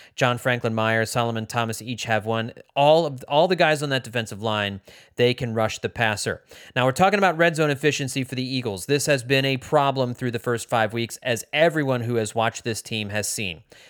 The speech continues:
Terribly frustrating. It's like in baseball when you get runners in scoring position and you, and you can't get hits. The Eagles are simply not doing enough running the football inside the twenty, as far as I'm concerned.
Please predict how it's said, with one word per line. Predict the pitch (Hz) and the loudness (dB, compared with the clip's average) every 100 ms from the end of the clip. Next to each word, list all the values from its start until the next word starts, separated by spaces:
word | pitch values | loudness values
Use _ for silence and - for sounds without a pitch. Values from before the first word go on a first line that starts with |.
| _ _ | _ _
Terribly | - 190 190 170 143 | -2 2 4 4 0
frustrating. | - 127 - 113 82 | 2 0 0 -4 -4
It's | 92 135 | -4 -2
like | 131 | -2
in | 127 | 0
baseball | 131 139 - 123 110 | 0 0 2 2 4
when | 113 | 0
you | 110 | -4
get | 113 | -4
runners | 120 120 110 | -2 -4 -4
in | 107 | -6
scoring | - 131 123 | -4 -2 -2
position | 117 107 101 - 82 - | -4 -6 -6 -6 -10 -10
and | 104 | -10
you, | 104 | -8
and | 113 110 | -8 -6
you | 104 | -6
can't | - 110 - | -4 -4 -4
get | 107 | -4
hits. | 113 92 - - - - - | -2 -4 -6 -12 -18 -14 -6
The | 151 | -2
Eagles | 170 143 | 0 0
are | 139 | 0
simply | 160 135 131 | -2 -2 0
not | 127 143 160 | 2 0 0
doing | 165 151 139 | 0 2 2
enough | 135 131 | 0 -2
running | 117 127 135 131 | 2 4 4 0
the | 120 | -2
football | - 175 - 120 90 92 - - - _ | 0 0 2 2 2 0 -4 -18 -20 _
inside | 139 135 143 117 107 | -4 0 2 2 0
the | |
twenty, | - - 160 131 104 | -4 0 2 2 -2
as | 107 | -4
far | - 117 | 2 2
as | 104 | 2
I'm | 107 101 | 0 -2
concerned. | 110 104 110 76 | -6 -4 -4 -4